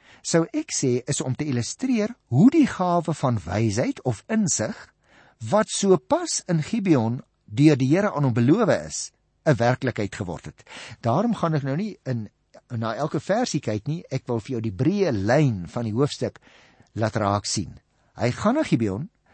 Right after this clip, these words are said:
hy vra wysheid, die Here beloof die wysheid en kort daarna kry ons dan hierdie geval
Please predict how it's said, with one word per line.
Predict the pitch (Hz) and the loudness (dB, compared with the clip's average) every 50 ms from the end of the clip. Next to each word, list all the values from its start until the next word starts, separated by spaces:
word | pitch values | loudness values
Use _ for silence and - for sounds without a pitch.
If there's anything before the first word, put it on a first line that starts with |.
| _ _ | _ _
hy | - 117 123 | -4 -4 -4
vra | - - 196 220 269 285 226 | -2 -2 -2 0 0 0 0
wysheid, | 131 101 92 85 95 107 151 - - _ | 0 -2 -2 -2 -4 -6 -8 -10 -12 _
die | 110 113 120 | -2 0 2
Here | 135 139 143 | 2 2 2
beloof | 110 107 113 131 175 269 285 262 | 2 2 4 4 4 4 4 2
die | 185 117 | 0 0
wysheid | 90 92 92 92 87 104 110 - - - | 0 -2 -4 -2 -4 -4 -6 -6 -4 0
en | 143 135 123 | 0 0 2
kort | - 254 285 247 202 | 2 2 2 4 4
daarna | 143 113 101 92 87 87 95 131 - _ - - - - - - _ | 2 0 2 0 -4 -6 -8 -10 -14 _ -20 -20 -20 -20 -20 -20 _
kry | - 185 214 233 247 | -2 2 2 4 4
ons | 247 214 - | 2 2 2
dan | 175 151 127 | 0 -2 0
hierdie | 104 104 113 131 135 | 0 0 0 0 0
geval | - 123 - - 110 98 90 95 104 | -2 -6 -6 -4 -4 -4 -4 -6 -8